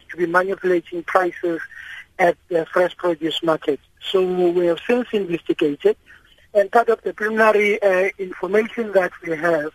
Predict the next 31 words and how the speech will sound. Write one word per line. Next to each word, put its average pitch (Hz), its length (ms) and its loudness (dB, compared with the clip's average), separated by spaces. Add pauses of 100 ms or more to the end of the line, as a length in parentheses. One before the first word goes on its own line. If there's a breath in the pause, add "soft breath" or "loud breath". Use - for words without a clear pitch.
(560)
is 165 240 -2
that, 180 280 4 (120)
um, 170 240 -2 (560)
the 175 200 2 (120)
small 262 580 4
agencies, 175 720 -2
particularly, 202 720 2
uh, 180 380 2
amongst 196 360 2
them 180 200 0
would 165 240 -14
be 160 60 -14
black 208 340 2
a-, 190 240 -2
emerging, 190 500 0 (400 loud breath)
uh, 175 360 4
agencies 190 580 -2
and 170 160 -6
farmers, 190 360 0 (440 soft breath)
they 190 120 2
are 196 220 6
squeezed 247 560 -6 (160)
out 190 380 2 (160)
in 175 100 -18
terms 202 240 0 (100)
of 185 120 -4
their 175 120 -2
margins 175 460 -2
because 185 320 0 (380 loud breath)
these 185 240 2 (100)
bigger, 214 560 2